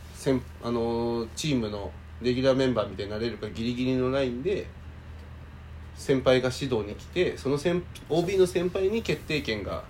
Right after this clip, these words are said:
Speaker 2: そうそう。
Speaker 1: あって、寝取られちゃうみたいなのとか、やっぱめちゃくちゃ王道ですよね。
Speaker 2: はあ。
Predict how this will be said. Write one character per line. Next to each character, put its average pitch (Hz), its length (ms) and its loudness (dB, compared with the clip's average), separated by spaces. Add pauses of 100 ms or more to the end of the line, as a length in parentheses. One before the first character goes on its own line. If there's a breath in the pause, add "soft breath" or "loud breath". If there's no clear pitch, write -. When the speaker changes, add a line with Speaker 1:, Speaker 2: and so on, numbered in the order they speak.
(440)
Speaker 2:
そ 214 60 -12
う - 20 -16 (380)
そ - 80 -4
う。 - 20 4
Speaker 1:
あ - 0 -
っ - 60 -8
て、 - 340 0 (720)
寝 113 120 -2
取 110 160 0
ら 110 60 2
れ 98 120 -4
ち - 120 -10
ゃ - 40 -8
う - 20 -10
み 82 240 -8
た - 100 -12
い - 40 -10
な - 40 -12
の - 60 -14 (180)
と 82 60 -10
か、 110 100 -8
や 110 60 -2
っ - 1300 -12
ぱ 92 60 -12
め 98 100 -8
ち 104 140 -10
ゃ - 20 -4
く - 100 -10
ち - 80 -4
ゃ 123 40 2
王 123 160 2
道 123 120 2
で 123 80 -2
す 117 140 -6
よ 113 60 -6
ね。 - 180 -10 (800)
Speaker 2:
は 156 300 -2
あ。 - 20 -4